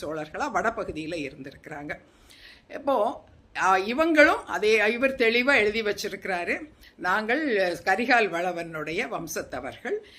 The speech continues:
என்னுடைய அப்பா இவரு, எங்க தாத்தா இவரு, எங்க கொழுத்தாத்தா இவரு, இவரு தான் வந்து எங்க, எங்க, ம், பெரிய தாத்தா,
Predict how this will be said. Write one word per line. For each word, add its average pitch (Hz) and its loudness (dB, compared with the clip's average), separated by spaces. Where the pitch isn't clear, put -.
என்னுடைய 202 -2
அப்பா 208 0
இவரு, 180 -2
எங்க 196 -2
தாத்தா 185 0
இவரு, 156 -4
எங்க 214 -2
கொழுத்தாத்தா 196 -2
இவரு, 147 -6
இவரு 247 0
தான் 254 4
வந்து 233 0
எங்க, 214 0
எங்க, 190 2
ம், 185 -8
பெரிய 214 -2
தாத்தா, 214 2